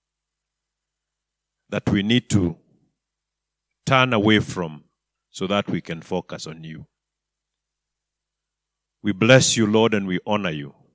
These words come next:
As you've spoken to us, we believe we are in a new season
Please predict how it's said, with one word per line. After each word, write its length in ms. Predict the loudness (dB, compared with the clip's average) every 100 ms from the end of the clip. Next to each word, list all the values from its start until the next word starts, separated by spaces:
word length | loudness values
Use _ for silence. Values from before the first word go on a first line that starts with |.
| _ -14
As 160 | -8
you've 180 | -6 -6
spoken 480 | -2 -2 0 -2 -2
to 160 | -2
us, 240 | 0 0 -2
we 120 | -8
believe 580 | -6 -4 -2 -4 -6 _ _ _ _ _ _ _ _ _ _ _ _ _ _ -2
we 180 | 4
are 40 | 4
in 140 | 4
a 60 | 2
new 220 | 4 2
season 560 | 2 -2 -2 -2 -4